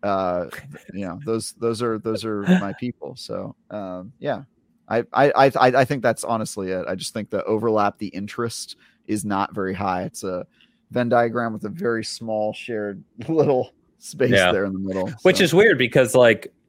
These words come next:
Speaker 2: Horizon five, we know how many people play that game, right? It continues to be one of the most played games on
Speaker 1: Huge.
Speaker 2: Xbox and, and broadly. And we know Forza Motorsport and, and Gran Turismo on the PlayStation side sell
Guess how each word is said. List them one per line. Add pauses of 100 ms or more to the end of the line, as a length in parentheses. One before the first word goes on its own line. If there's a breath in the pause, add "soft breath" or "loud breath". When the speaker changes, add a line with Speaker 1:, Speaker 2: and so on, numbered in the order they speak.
Speaker 2:
Horizon
five,
we
know
how
many
people
play
that
game,
right?
It
continues
to
be
one
of
the
most
played
games
on
Speaker 1:
Huge.
Speaker 2:
Xbox
and,
and
broadly.
And
we
know (360 loud breath)
Forza
Motorsport (140)
and,
and
Gran
Turismo
on
the
PlayStation
side
sell